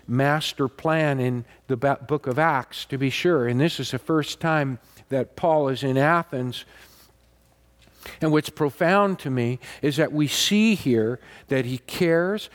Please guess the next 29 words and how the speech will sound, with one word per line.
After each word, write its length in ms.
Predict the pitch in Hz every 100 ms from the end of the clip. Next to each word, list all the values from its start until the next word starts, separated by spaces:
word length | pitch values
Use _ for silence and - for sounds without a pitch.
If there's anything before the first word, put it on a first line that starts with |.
| - 165
and 120 | 170
he 80 | 156
communicates, 1300 | - 143 127 139 185 208 - 214 233 262 - - - - _ _ _ _ _ _ _ _ _ _ _ _ _ _ _ 123
and 120 | 123
then 140 | 143
he 80 | 156
continues. 880 | - 151 - 180 175 131 98 - - _ _ _ _ _ - -
And 120 | 143
that's 240 | 156 -
what 140 | 156 139
I 100 | 135
want 300 | 131 139 139
us 120 | 139
to 100 | 131
see. 180 | - 131
And 140 | 135
I'm 100 | 151
gonna 160 | 151 127
abbreviate, 840 | 117 123 143 151 135 123 117 - - - - -
uh, 200 | 123 120
this, 220 | 139 131
but 220 | 156 127 - - -
the 100 | 160
truth 400 | - - 226 208
about 380 | 175 151 139 123
God 540 | 156 139 117 117 120 - _ _ _ _ _ _ _ _ -
makes 320 | 131 127 - -
us 180 | 98
care. 440 | - - 117 95